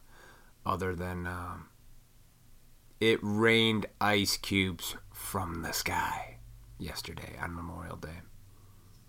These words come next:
Let that sink in. And you know what's very funny? The weather didn't seem to affect people coming out to eat. Like, what the fuck is wrong with you? Like, you have no food at your house?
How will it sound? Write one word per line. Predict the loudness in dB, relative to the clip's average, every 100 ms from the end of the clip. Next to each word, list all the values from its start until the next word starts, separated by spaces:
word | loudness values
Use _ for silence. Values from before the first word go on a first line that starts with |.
| -18 -16 -18 -18 -18 -10
Let | -8 -4
that | -2
sink | -2 -4 -6
in. | -6 -8 -12 -16 -16 -14 -10 4
And | 8
you |
know | 10
what's | 8
very | 10 10 10
funny? | 8 8 4 -6 -12 -12 4
The | 10
weather | 10 10 10
didn't | 8 6
seem | 4 8
to | 8
affect | 6 4 4 4
people | 0 2
coming | 2 2 4 4
out | 4 0
to | -2
eat. | -2 -2 -10 -16 -18 -18 0
Like, | 2 2
what | 0 -2 2
the | 2
fuck | 4 2 2
is | 4
wrong | 4 4
with | 2 0
you? | -2 -4 -16 -20 -20 -20 -20 -2
Like, | 0 4
you | 4
have | 4
no | 4
food | 4 4 4
at | 4
your | 4
house? | 4 4 -2